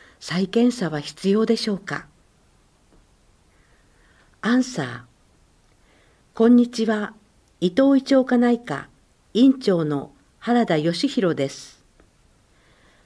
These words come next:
まず、がん検診で要検査となった場合は、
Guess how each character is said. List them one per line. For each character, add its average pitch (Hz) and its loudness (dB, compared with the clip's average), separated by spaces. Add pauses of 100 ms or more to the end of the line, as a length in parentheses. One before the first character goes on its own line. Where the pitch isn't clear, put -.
(140)
ま 214 2
ず、 151 -10 (300)
が 220 2
ん 285 4
検 302 2
診 202 2
で 160 2
要 226 4
検 285 4
査 220 -4
と 175 -4
な 190 -2
っ - -12
た - -6
場 156 -2
合 170 0
は、 165 -4